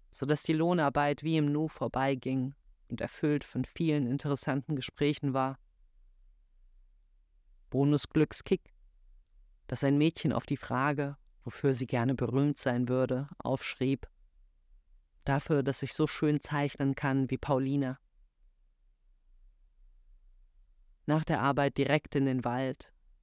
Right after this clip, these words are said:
dann heim, meditieren, keine überragende, aber stabile Comic-Arbeit-Session und zum Feierabend und Beginn meiner neuen Lektüre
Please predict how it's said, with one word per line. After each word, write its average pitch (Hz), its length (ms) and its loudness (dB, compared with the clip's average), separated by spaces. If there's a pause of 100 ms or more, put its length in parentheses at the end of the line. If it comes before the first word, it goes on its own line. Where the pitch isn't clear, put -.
(140)
dann 110 260 -4
heim, 135 400 0 (800)
meditieren, 151 800 0 (920)
keine 139 320 2
überragende, 131 920 0 (280)
aber 123 180 -2
stabile 151 500 0
Comic-Arbeit-Session 135 1200 -2 (1120)
und 143 160 2
zum 139 180 -2
Feierabend 135 960 0 (340)
und 123 220 -2
Beginn 143 380 2
meiner 120 240 2
neuen 127 260 2
Lektüre 147 800 -2